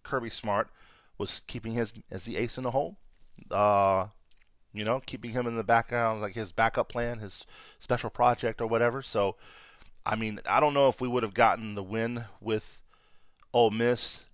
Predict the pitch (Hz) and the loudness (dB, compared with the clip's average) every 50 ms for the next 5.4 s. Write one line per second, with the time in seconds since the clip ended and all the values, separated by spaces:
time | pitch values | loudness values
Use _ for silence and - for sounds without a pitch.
0 | - - 107 110 110 107 - - 117 135 202 226 208 147 101 104 87 - - 87 | -12 -2 2 4 4 4 4 4 4 4 4 4 2 0 0 -2 -2 -2 -2 -4
1 | 80 80 - - 156 147 170 156 151 135 117 - 156 147 123 117 104 95 95 120 | -2 -2 -2 -4 -4 -4 -4 -4 -4 -4 -4 -2 -2 0 2 0 0 0 0 0
2 | 156 135 101 104 113 127 - - - 107 113 110 107 107 101 101 95 104 104 101 | 2 2 0 -2 -6 -12 -14 -10 -6 -2 -2 -2 0 -2 -2 -4 0 0 0 0
3 | - - - 120 117 110 101 85 82 - - - - - 127 165 170 123 87 76 | -2 0 0 0 2 0 -2 -4 -8 -8 -8 -8 -6 -4 -2 -2 0 -2 -4 -6
4 | - - - - - - - - - - - - - - 107 131 123 117 110 110 | -8 -14 -18 -20 -20 -20 -20 -20 -20 -20 -20 -20 -12 4 10 10 12 12 12 10
5 | 107 104 98 98 95 98 98 - | 8 8 6 4 2 -2 -6 -12